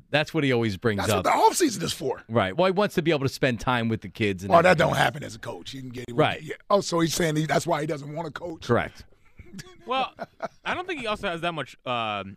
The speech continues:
Speaker 3: you know, power over picking the players.
Speaker 2: Well, yeah,
Speaker 3: So
Speaker 2: he got his guy out there with him, Les Snead, right?
Speaker 3: Yeah, but I just wondered, like, maybe this is part of a, a power play to get more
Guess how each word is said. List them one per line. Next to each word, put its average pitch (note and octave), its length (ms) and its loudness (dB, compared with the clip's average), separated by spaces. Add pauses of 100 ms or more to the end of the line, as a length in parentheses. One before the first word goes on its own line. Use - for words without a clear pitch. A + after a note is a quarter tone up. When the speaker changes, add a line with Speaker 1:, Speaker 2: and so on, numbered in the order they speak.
(140)
Speaker 3:
you D3+ 40 -8
know, A#2+ 100 -4
power C3+ 380 -8
over A2+ 340 -6
picking A2 280 -10
the F#2 80 -14
players. B2 400 -12 (460)
Speaker 2:
Well, B3+ 120 4
yeah, D#4 100 2
Speaker 3:
So D4+ 80 2
Speaker 2:
he - 40 -6
got C#4+ 160 4
his B3 100 -2
guy F#4 280 6
out F#3 140 0
there E3 140 6
with D3+ 200 2
him, B3+ 240 -8
Les G3+ 200 4
Snead, G4+ 380 0
right? - 260 0 (460)
Speaker 3:
Yeah, A#3 320 -4
but G3+ 60 -2
I G#3+ 80 0
just G#3 100 -6
wondered, A3 260 -2
like, F3 160 -2
maybe E3+ 200 -4
this D3+ 120 -6
is C3 80 -16
part C#3+ 280 -4
of A#2 80 -6
a, A2+ 160 -2 (160)
a C3 60 -10
power B2 240 -4
play A2+ 180 -10
to G#2+ 40 -10
get G#2+ 160 -10
more G#2+ 420 -8